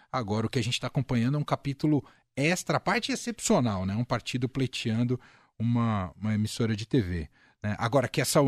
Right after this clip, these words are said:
essa união existe entre política e, e, e comunicação, e não é de hoje, né, Valfré?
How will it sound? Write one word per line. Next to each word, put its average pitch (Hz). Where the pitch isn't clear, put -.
essa 135
união 131
existe 120
entre 120
política 117
e, 113
e, 113
e 123
comunicação, 127
e 196
não 196
é 160
de 131
hoje, 95
né, 98
Valfré? 107